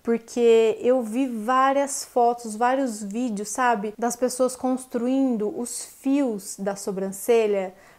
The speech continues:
Muito bonito, fica super natural, eu achei incrível. Tá fazendo o maior sucesso, porque tem várias cores que já estão esgotadas, né? Então, assim, ai céus, ó céus. Outro produto de Urban Decay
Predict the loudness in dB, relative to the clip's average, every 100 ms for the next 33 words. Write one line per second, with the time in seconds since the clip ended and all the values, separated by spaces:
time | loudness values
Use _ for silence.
0 | _ -2 2 4 4 2 0 0 0 2
1 | 0 -4 -8 -4 -4 -2 -4 0 0 0
2 | -2 2 4 4 4 2 0 -2 -6 -4
3 | -4 -4 -4 -2 -2 4 4 4 -2 -4
4 | -2 -2 -4 0 0 0 -2 -4 -4 -8
5 | -6 -6 -8 -10 -8 -6 -2 0 -2 -4
6 | -6 -4 -4 -6 -8 -4 -6 -8 -10 -10
7 | -14 -8 -8 -8 -8 -8 -8 -12 -12 -14
8 | -12 -12 -12 -12 -14 -14 -12 -12 -12 -18
9 | -20 -20 -20 -20 _ _ -10 -8 -6 -6
10 | -6 -6 -10 -12 -12 -4 -2 0 -2 -6
11 | -6 -6 -10 -14 -14 -2 -2 -2 -4 -4
12 | -4 -6 -2 0 2 -2 -4 -6 -2 -4